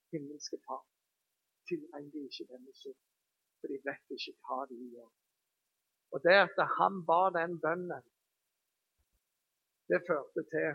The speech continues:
at han ene som satt og noterte dette, han ble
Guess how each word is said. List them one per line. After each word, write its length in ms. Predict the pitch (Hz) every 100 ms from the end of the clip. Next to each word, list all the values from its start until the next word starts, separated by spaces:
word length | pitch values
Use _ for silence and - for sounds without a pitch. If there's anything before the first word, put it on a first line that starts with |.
| - 151
at 100 | 139 160
han 160 | 156 147
ene 260 | 135 160
som 160 | 160 143
satt 400 | - 151 - 156
og 80 | 147
noterte 680 | 143 - 147 156 - 156 135
dette, 440 | 123 113 - 139 - _ _ _ _ _
han 100 | 151
ble 160 | 147